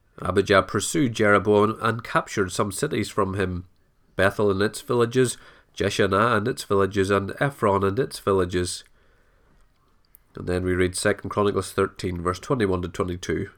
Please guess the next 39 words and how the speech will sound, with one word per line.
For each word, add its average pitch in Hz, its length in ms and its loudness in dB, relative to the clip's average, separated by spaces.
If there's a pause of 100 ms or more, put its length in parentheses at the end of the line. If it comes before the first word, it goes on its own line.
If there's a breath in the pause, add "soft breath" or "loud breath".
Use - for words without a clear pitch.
(1200)
However, 98 320 6
Abijah 98 600 2
grew 123 240 0
strong, 117 480 0
acquired 143 440 0
fourteen 127 480 -4
wives, 101 340 2
and 107 120 -4
fathered 120 460 0
twenty-two 107 500 -2
sons 120 340 -4
and 92 120 -4
sixteen - 500 -6
daughters. 104 540 2 (880 soft breath)
The 85 80 -4
rest 98 340 4
of 101 80 -2
the 95 120 4
events 104 360 2
of 92 100 -6
Abijah's 90 520 0
reign, 98 360 0 (360 soft breath)
along 135 240 4
with 120 160 0
his 110 180 0
ways 131 320 4
and 107 140 -2
his 110 180 0
sayings, 120 440 0
are 120 160 2
written 131 340 -4
about 92 300 0
in 98 80 -6
the 98 100 2
writing 104 340 2
of 92 100 0
the 95 100 0
prophet - 380 -2
Iddo. 101 420 0